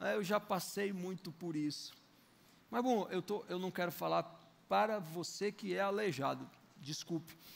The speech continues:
Eu quero falar para você que precisa convidar à mesa o aleijado, você que precisa ser Jesus. Olha que lindo.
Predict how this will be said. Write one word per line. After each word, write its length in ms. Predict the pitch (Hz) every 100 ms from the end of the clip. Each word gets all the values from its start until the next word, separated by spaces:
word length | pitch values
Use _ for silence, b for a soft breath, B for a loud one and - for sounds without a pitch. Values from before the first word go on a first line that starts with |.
| B
Eu 80 | -
quero 140 | 170 170
falar 240 | 175 165
para 160 | 185 185
você 420 | 214 196 - 226
que 80 | 214
precisa 560 | 226 - - 269 262
convidar 480 | 247 233 208 175 190
à 40 |
mesa 480 | 175 170 190 170 185 B B B B -
o 280 | 175 208 196
aleijado, 680 | 185 190 175 127 143 143 B B -
você 260 | 151 -
que 100 | 180
precisa 520 | 180 185 - 196 190 185
ser 220 | - 233
Jesus. 720 | 247 285 247 262 226 - -
Olha 240 | 247 302 302
que 140 | 269
lindo. 340 | 262 330 240